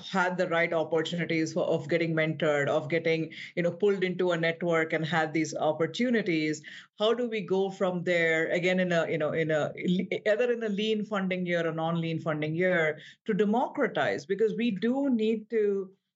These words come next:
give more women in tech these opportunities.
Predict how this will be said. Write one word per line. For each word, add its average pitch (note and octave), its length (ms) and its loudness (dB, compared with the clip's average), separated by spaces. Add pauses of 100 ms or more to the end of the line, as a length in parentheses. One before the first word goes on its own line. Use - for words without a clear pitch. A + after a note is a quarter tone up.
(220)
give F#3+ 340 0
more G3 760 2
women F3 360 2
in E3 180 0
tech E3 240 0
these E3 240 0
opportunities. D#3+ 1080 0